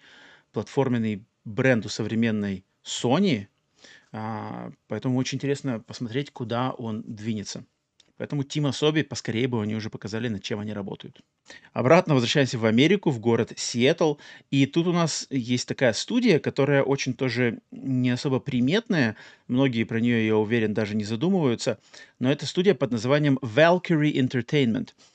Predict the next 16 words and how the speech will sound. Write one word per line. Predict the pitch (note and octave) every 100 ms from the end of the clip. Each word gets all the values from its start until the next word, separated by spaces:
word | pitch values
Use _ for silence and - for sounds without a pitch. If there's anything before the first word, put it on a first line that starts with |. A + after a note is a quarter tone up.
| _ _ -
то | A2
есть | G2+ -
Valkyria | - A#2 A2+ G#2+ - D#3 B2 A2
Entertainment. | G2+ A2+ E3 G3 B2 - _ - - - _
А, | C3 B2 A#2 A2+ -
и | C3+ C#3 B2 _ -
последний | C3+ - A3+ C#4
раз | B3 G#3+
они, | D#3 D#3+ G3
на | C#3+
самом | A#2 D#3+
деле, | D#3 B2+ A#2+ -
работали | A2 A#2 E3+ D#3+ A#2 A2
как | - B2+ -
вспомогательная | A2+ B2 A#2 B2+ D#3 D3 A#2+
студия | G#2+ - C3 A2+